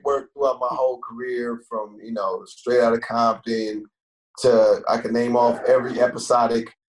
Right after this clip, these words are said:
on television I've been on, you know, from, you know, The Shield to Judge, Judge and Amy to Lie to Me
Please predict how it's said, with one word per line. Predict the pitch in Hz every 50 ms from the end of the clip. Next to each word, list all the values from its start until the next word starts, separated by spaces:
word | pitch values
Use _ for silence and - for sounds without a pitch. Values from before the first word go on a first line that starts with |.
| _ _ -
on | 113 127 123 120 117
television | 120 151 143 135 131 120 120 117 113 113 117 117
I've | 110 113 101 -
been | 123 127 123
on, | 120 117 117 117 113 113 113 113 110 - - -
you | 113 123
know, | 120 113 110 110 107
from, | - - 107 101 98 95 87 -
you | 101 107 107
know, | 104 101 101 98
The | 98 98
Shield | - - 139 135 123 120 117 117 113 113 113 113 -
to | 110 104 98 95 95 101 110 113 113 -
Judge, | - 120 123 117 117 113 117 120
Judge | 131 131 135 135 120
and | 127 123 120
Amy | 123 135 139 139 135 131 131 131 127 123
to | 123 120 113 104 98 92
Lie | 92 107 135 151 151 151 147 143
to | 139 135
Me | 139 139 135 131 127